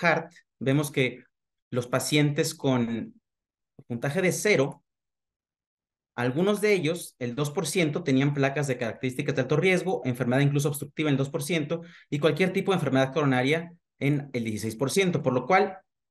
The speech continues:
no se excluye por completo la ausencia de enfermedad coronaria, no se confirma esto por un score de cero, por lo tanto tenemos que ir más allá.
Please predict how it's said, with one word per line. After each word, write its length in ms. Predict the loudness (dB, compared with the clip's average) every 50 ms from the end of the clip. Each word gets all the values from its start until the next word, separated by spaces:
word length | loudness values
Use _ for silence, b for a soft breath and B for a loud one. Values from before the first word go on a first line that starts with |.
| _ _
no 260 | 0 2 2 4 2 2
se 120 | 0 -2
excluye 540 | -4 -4 -6 -8 -4 -4 -2 0 2 0 0
por 240 | 2 0 0 0 0
completo 600 | -4 -2 0 0 0 0 0 -4 -6 -6 -8 -16 _ _ _ _ _ _ _ _ _ _ _ _ _ _ _ _ _ -6
la 140 | -2 -2 -2
ausencia 340 | -2 -2 -2 -2 0 2 2
de 60 | 2
enfermedad 340 | 2 2 2 0 0 2 2
coronaria, 400 | 2 2 4 4 4 4 4 4
no 80 | 2
se 100 | 0 -2
confirma 460 | -2 -2 -2 -2 0 -2 -2 -2 -2
esto 340 | -2 -4 -4 -4 -6 -4 -2
por 140 | 0 0 2
un 120 | 2 0 -4
score 280 | -4 -2 -2 -2 0
de 80 | 0 -2
cero, 300 | -2 0 2 2 2 2
por 80 | 0 0
lo 60 | 0
tanto 180 | 0 0 0
tenemos 320 | 2 2 4 4 4 2 2
que 100 | 2 2
ir 240 | 2 2 0 -2 -4
más 380 | -2 -2 -2 -2 -2 -6 -4 -2
allá. 400 | -2 0 0 0 -2 -4 -12